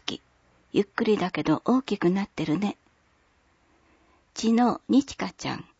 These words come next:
六ヶ月。ニコニコ元気なにちかちゃん。健やかに成長しますように。市川ひなちゃん四ヶ月。百日おめでと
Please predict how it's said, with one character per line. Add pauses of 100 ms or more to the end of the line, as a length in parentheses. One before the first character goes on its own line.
(140)
六
ヶ
月。 (960)
ニ
コ
ニ
コ
元
気
な (120)
に
ち
か
ち
ゃ
ん。 (880)
健
や
か
に (180)
成
長
し
ま
す
よ
う
に。 (1900)
市
川
ひ
な
ち
ゃ
ん
四
ヶ
月。 (1040)
百
日
お
め
で
と